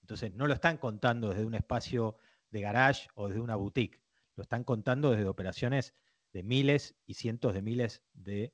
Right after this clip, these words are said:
procesos y de interacciones. Así que, si, bueno, si a alguien no le da claro mi pasión por los B P O, creo que me acabo de,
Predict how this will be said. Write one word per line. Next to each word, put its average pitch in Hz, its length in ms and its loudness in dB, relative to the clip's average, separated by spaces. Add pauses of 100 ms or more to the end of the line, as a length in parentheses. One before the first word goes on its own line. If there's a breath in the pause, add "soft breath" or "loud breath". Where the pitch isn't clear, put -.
procesos 113 580 -4
y 95 60 -4
de 87 60 -6
interacciones. 82 600 -12
Así 101 160 -12
que, 143 240 2 (920 soft breath)
si, 101 380 -10
bueno, 95 180 -6
si - 100 -8
a 117 40 0
alguien 127 180 0
no 131 80 2
le 123 140 2
da 120 180 0
claro 131 460 2 (420)
mi 104 340 -12 (100)
pasión 139 640 4
por 104 260 -2
los 107 120 2
B 117 140 2
P 120 140 2
O, 131 160 6
creo 110 240 0
que 98 160 -4
me 95 240 -6
acabo 107 440 -4
de, 90 400 -8